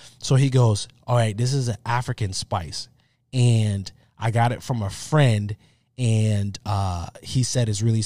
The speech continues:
really spicy. I haven't tried it yet." So we're like, "All right." So basically, it's a s-, it's a, it's a powder. And what you do is you, you mix it with, like, olive oil, some kind of, like, neutral oil, and then you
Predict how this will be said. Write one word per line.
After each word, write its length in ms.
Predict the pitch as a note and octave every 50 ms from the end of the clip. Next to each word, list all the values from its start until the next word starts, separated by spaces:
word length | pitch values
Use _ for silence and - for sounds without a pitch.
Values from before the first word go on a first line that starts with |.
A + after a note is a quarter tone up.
| -
really 200 | - A#2 G#2 G2+
spicy. 420 | G2 - A2 A2+ A#2+ - - A#2+ -
I 100 | G#2 A2
haven't 380 | G2+ G2+ A2+ A2 G#2+ G2 G2+
tried 280 | - - C4 G#4+ G#4 -
it 40 | B2+
yet." 220 | G#2+ E2 - -
So 120 | - - G#2
we're 100 | G#2+ G2+
like, 120 | - -
"All 100 | F#3 G#3+
right." 180 | E3 C3+ B2+ - - - - - - - - - - -
So 120 | - D3
basically, 520 | B2+ A#2 D3 E3+ - - G#3 F3+ F3+ E3 D#3
it's 220 | - B2+ A#2+ -
a 20 | G#2
s-, 220 | G2+ - - - -
it's 200 | A#2+ C3 - -
a, 120 | A#2 G2 E2+
it's 140 | G#2+ -
a 60 | G#2 F#2
powder. 480 | - - - - C3 B2 F#2+ E2+ - - _ _ - - - - _ - C3+
And 140 | B2 A2+ A2+
what 160 | B2+ A#2 G2+
you 140 | B2 B2 A#2
do 220 | A2 B2+ B2 A#2+
is 220 | A2+ A2 G2+ G2+
you, 200 | A2 G#2+ G#2 G#2 -
you 280 | - G#2 A2 A2 G#2 G2+
mix 260 | A2 A#2+ B2 - -
it 60 | C3+
with, 180 | A#2 A2+ A2 F#2
like, 180 | F2+ G2 - - -
olive 360 | A2 A2 A2+ A#2 A2 G#2 A2
oil, 420 | A2 G#2+ G#2 G#2 G2+ G2+ G2+ G2+ G#2
some 160 | - A#2 G#2+
kind 240 | - A2+ G#2+ G#2 G#2
of, 80 | G2+
like, 160 | G2 F#2+ F2+ F#2
neutral 480 | F#2+ G2+ G#2 G#2 G2+ - A2+ F#2+ -
oil, 360 | G#2+ G#2+ G#2 G#2 G2+ G2+ G#2 - - _ - - _ _ _ -
and 180 | B2 A#2 A2+ A2+
then 200 | A#2 A2+ A2+ G#2+
you 240 | G#2+ G#2 G2+ G#2